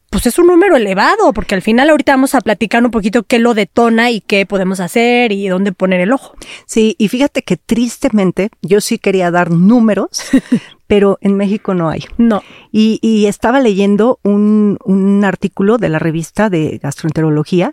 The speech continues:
Speaker 2: y decía que, eh, no pueden, eh, poner estadísticas porque, eh, es muy difícil y también la gente se llega a confundir,
Speaker 1: Sí.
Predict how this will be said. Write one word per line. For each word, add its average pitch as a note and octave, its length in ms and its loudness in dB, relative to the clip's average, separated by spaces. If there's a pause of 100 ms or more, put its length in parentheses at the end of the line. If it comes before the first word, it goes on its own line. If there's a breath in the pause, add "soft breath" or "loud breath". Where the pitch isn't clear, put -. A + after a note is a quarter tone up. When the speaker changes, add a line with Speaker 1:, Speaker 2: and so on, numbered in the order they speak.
(600 loud breath)
Speaker 2:
y G#3+ 160 0
decía A#3+ 480 2 (120)
que, G#3 300 2 (180)
eh, F#3+ 340 2
no A#3+ 200 2
pueden, C4 640 0 (180)
eh, F#3+ 360 0
poner G3+ 400 0
estadísticas G3+ 880 -2
porque, - 480 -2 (220)
eh, F3 360 0
es G3+ 140 -2
muy B3+ 180 4
difícil A3+ 440 -2
y F3+ 40 -6
también F#3+ 300 0
la A#3 80 0
gente G3+ 360 -2
se F3+ 160 -2
llega F#3 220 0
a G3 40 -2
confundir, F3+ 920 0
Speaker 1:
Sí. F#3+ 400 -2